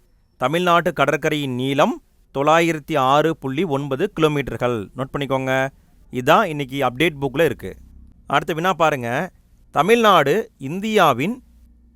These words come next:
எத்தனையாவது நீளமான கடற்கரையை கொண்டுள்ளது?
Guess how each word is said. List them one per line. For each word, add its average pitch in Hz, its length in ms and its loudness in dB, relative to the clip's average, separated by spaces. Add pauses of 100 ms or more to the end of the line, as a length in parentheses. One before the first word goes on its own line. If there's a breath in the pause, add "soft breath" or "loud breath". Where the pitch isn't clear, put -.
(180)
எத்தனையாவது 196 720 2
நீளமான 185 680 2
கடற்கரையை 156 640 0
கொண்டுள்ளது? 113 760 -2